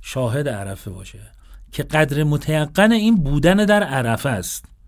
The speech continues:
البته رجاعاً کسایی هم که در عرفه، در صحرای عرفات نیستن، میتوانن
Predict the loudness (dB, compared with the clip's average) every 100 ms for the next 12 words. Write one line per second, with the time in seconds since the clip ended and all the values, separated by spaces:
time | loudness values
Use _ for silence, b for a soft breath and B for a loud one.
0 | -4 0 2 2 2 2 2 2 2 2
1 | 4 2 0 B B B -4 0 2 2
2 | 0 -2 -2 -2 -6 -8 0 4 4 4
3 | 2 2 -2 -12 -20 -16 -4 -2 -2 -2
4 | 2 4 4 4 2 0 -2 -4 -4 -4
5 | -2 -2 -2 -2 -4 -2 -2 -4